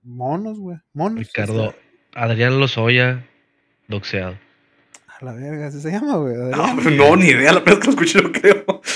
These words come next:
Speaker 3: Tantos
Speaker 2: Ricardo
Speaker 3: años, güey.
Speaker 2: Adrián Lozoya.
Speaker 3: No tenía el gusto.
Speaker 1: Ah, pues yo lo conozco como Don Maquila, güey, también.
Speaker 3: Don
Speaker 1: Don
Speaker 3: Maquila,
Speaker 1: Maquila,
Speaker 3: el
Speaker 1: el
Speaker 3: Negas,
Speaker 1: Negas,
Speaker 3: el
Speaker 1: güey, el Ral. Pues da cuenta, este vato empezó haciendo animaciones en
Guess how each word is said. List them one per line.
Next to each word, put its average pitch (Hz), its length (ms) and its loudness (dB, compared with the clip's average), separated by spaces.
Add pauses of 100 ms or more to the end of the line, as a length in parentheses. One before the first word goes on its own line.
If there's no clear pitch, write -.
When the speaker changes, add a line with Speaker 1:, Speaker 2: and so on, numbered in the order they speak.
(120)
Speaker 3:
Tantos 127 240 -2
Speaker 2:
Ricardo - 160 4
Speaker 3:
años, 117 120 4
güey. 120 120 6
Speaker 2:
Adrián 131 220 4
Lozoya. 123 880 0
Speaker 3:
No 117 120 -10
tenía 143 220 0
el 135 80 2
gusto. 139 340 -2 (1000)
Speaker 1:
Ah, 151 180 -2
pues 143 140 -6
yo 147 100 2
lo 170 120 2
conozco 151 340 -2
como 180 220 0
Don 139 120 -2
Maquila, 175 500 4
güey, 160 180 2
también. 180 320 -4 (460)
Speaker 3:
Don 104 180 -6
Speaker 1:
Don 127 160 -6
Speaker 3:
Maquila, 127 500 -2
Speaker 1:
Maquila, 214 240 -4
Speaker 3:
el 104 80 -10
Speaker 1:
el 196 80 -10
Speaker 3:
Negas, 202 280 -8
Speaker 1:
Negas, 175 320 -6
Speaker 3:
el 180 100 -14
Speaker 1:
güey, 170 380 -12
el 120 140 -12
Ral. 143 480 -10 (920)
Pues 165 120 0
da 185 80 4
cuenta, 226 180 0
este 240 140 0
vato 240 180 -2
empezó 220 640 -2
haciendo 190 360 -2
animaciones 185 840 -2
en 135 80 -6